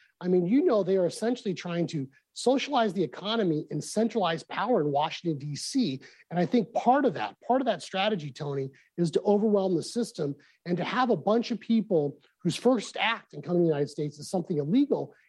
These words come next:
and then essentially make them dependent on the central authority. And so, you know, whether one disagrees or agrees with immigration policy, at the end of the day, the rule of law has to mean something,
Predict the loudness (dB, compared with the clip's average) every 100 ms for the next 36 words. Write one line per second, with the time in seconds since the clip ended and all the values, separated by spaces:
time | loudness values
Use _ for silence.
0 | -2 2 2 2 0 0 0 2 2 2
1 | -2 -2 -4 -6 -2 0 0 -2 -6 -8
2 | -6 -2 -2 0 0 0 2 2 2 -6
3 | _ _ _ -2 0 2 2 2 0 -4
4 | _ 2 2 2 0 0 2 0 0 0
5 | 0 -2 -6 _ -2 -2 0 2 4 4
6 | 2 0 0 0 0 0 -2 2 0 0
7 | -4 -8 -6 -6 -10 -16 -18 _ _ -8
8 | -6 0 2 4 2 2 2 2 0 -4
9 | _ _ -2 0 4 4 4 2 0 0
10 | -4 -8 -6 0 2 2 0 -4 -2 -4